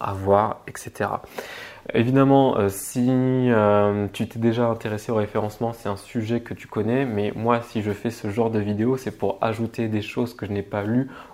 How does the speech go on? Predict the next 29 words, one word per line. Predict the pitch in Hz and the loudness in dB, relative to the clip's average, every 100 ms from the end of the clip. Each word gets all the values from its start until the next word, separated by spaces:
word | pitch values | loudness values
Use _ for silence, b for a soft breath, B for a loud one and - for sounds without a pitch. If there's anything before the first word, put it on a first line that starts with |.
| B | B
ou | 131 - - | 2 2 -2
entendues | - 113 - 113 107 135 - - | -2 -2 -2 -2 0 -2 -2 0
ailleurs. | 110 104 98 95 - B B B B B | 2 2 0 -4 -10 B B B B B
Donc, | 143 143 - - | 4 4 -2 2
on | 143 | 4
est | 147 151 147 | 4 2 2
d'accord, | 135 131 113 139 - | 0 2 2 2 0
tout | 139 | -4
le | |
monde | 135 131 | -2 0
est | |
d'accord | 123 113 - 120 | 0 0 0 -2
pour | - 117 | -2 -2
dire | 113 131 - | -2 -4 -4
que | 107 | -4
dès | 104 113 147 | 0 2 0
qu'on | 131 120 | -2 -6
ajoute | 117 117 123 123 | -4 -2 -4 -2
des | 107 110 | -2 0
articles | 117 - 127 - | -2 -8 -10 -6
relatifs | 113 110 120 113 - 123 120 - 107 - | -4 -2 -2 -4 -4 -4 -4 -2 0 0
à | - | -2
un | 113 104 | -2 -4
site, | - 117 151 - 120 | -4 -4 -4 -8 -12
à | 101 | -6
un | 98 | -4
blog, | 98 104 120 135 - | 0 2 2 0 -2
eh | 104 | -2
ben, | 101 113 135 | 2 2 0